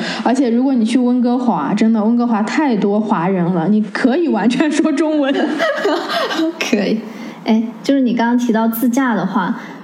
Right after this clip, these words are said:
Speaker 2: 我们自驾的话需要在加拿大去换驾证之类的吗？
Speaker 1: 哦，这个其实还挺方便的，因为它是承认国内驾照的，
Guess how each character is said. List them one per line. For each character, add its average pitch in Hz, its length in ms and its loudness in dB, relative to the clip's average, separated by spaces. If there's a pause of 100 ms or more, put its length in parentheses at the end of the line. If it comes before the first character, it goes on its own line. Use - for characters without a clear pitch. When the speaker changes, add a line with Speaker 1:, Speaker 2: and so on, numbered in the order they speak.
Speaker 2:
我 190 100 -2
们 202 320 2
自 269 180 0
驾 240 200 2
的 226 100 2
话 240 140 2
需 240 180 -2
要 240 120 2
在 233 120 2
加 233 220 2
拿 208 60 0
大 208 120 0
去 214 180 0
换 226 300 0
驾 220 160 2
证 214 300 0
之 - 140 -2
类 175 180 -2
的 - 100 -4
吗？ - 220 -4 (220)
Speaker 1:
哦， 220 220 0
这 415 120 2
个 285 120 0
其 254 160 0
实 262 120 2
还 247 100 2
挺 240 220 0
方 254 200 2
便 285 200 2
的， 247 180 -2
因 294 180 2
为 320 240 0 (260)
它 320 140 0
是 320 140 2
承 254 320 0
认 294 160 2
国 165 160 0
内 226 160 2
驾 233 160 0
照 208 180 0
的， - 200 -4